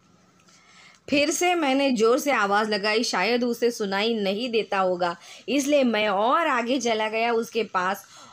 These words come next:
वहाँ जाने पर, जाने के बाद मैंने उसे फिर से बोला, "बेटा, क्या हुआ? मेरी तरफ देखो, मुझे बताओ, तुम्हें क्या हुआ है? तुम्हारी मैं मदद करना चाहता हूँ।" जैसे मैंने "तुम्हारी मदद करूँगा" ऐसे बोला, वैसे वह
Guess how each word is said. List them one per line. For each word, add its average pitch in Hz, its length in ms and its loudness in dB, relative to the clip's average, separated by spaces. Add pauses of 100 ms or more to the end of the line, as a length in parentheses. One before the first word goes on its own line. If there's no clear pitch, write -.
(100)
वहाँ 254 320 2
जाने 226 360 0
पर, 214 200 0
जाने 214 360 0
के 254 160 -2
बाद 208 340 0
मैंने 240 320 0
उसे 269 260 0
फिर 262 140 -4
से 269 180 0
बोला, 196 320 0 (300)
"बेटा, 294 760 2
क्या 294 280 0
हुआ? 320 360 2
मेरी 262 300 0
तरफ 330 260 0
देखो, 233 480 0 (260)
मुझे 330 280 2
बताओ, 285 680 2
तुम्हें 247 420 0
क्या 247 220 -2
हुआ 269 320 2
है? 233 180 2
तुम्हारी 247 400 0
मैं 262 160 2
मदद 254 320 0
करना 247 280 2
चाहता 202 340 0
हूँ।" 160 240 -4 (1000)
जैसे 247 640 2
मैंने 311 380 2
"तुम्हारी 269 460 2
मदद 269 380 2
करूँगा" 240 580 2
ऐसे 196 360 0
बोला, 220 380 4
वैसे 240 360 2
वह 262 360 4